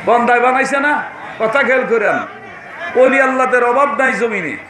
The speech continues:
কিন্তু কথাটা বুঝাই, বুঝার চেষ্টা করেন।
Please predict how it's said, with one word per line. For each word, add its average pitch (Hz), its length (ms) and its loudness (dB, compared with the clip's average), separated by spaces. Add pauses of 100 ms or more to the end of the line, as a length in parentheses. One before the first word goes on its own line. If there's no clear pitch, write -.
(1300)
কিন্তু 233 480 2 (560)
কথাটা 262 320 2
বুঝাই, 247 380 0
বুঝার 220 420 -2
চেষ্টা 262 300 0
করেন। 170 340 -2